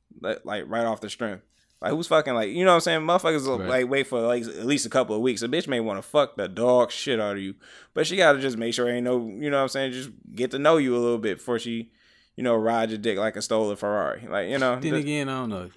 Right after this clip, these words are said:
Speaker 2: Because it, it is, it, like, you ever been in a situation? Well, oh, maybe I'll just explain my situation.
Speaker 1: Mm-hmm.
Speaker 2: Talking to this girl for the first time,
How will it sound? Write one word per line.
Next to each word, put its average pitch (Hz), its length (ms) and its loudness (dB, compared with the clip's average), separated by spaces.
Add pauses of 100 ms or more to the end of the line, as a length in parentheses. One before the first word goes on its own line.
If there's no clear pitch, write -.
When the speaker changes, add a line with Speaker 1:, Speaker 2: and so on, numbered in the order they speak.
(120)
Speaker 2:
Because 123 440 -2
it, 151 200 -6
it 180 160 -2
is, 156 320 -4 (1600)
it, - 220 -6 (1300)
like, 131 260 -2 (220)
you 254 140 -2
ever 262 120 4
been 202 120 2
in 170 60 0
a - 40 -2
situation? 156 640 -4 (760)
Well, 123 480 -8
oh, 165 220 4
maybe 175 240 4
I'll 147 100 6
just 127 160 -6
explain 113 380 -2
my 104 160 0
situation. - 640 -12
Speaker 1:
Mm-hmm. 151 260 -2 (600)
Speaker 2:
Talking 226 280 2
to 165 120 -2
this 139 160 -4
girl 95 360 -4
for - 180 -10
the 90 60 -8
first 101 340 -6
time, 82 400 -8